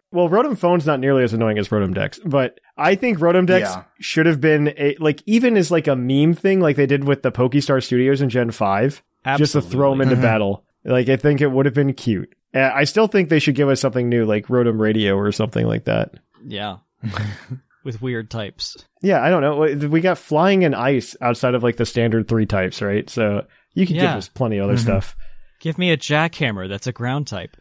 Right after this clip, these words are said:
Speaker 1: Steel, steel is definitely
Speaker 2: Ooh.
Speaker 1: possible. I think, uh,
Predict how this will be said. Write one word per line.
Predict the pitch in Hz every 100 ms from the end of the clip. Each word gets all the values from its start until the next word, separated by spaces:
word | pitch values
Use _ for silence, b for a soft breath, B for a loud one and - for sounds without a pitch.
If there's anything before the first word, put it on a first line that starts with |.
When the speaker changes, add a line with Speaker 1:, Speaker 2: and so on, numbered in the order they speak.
| _
Speaker 1:
Steel, | - - 175 226 - -
steel | - 180 220
is | 170
definitely | 131 156 165 180
Speaker 2:
Ooh. | 156
Speaker 1:
possible. | 123 127 190 147 156 151
I | 127 131
think, | - 135 127 117
uh, | 117 104 104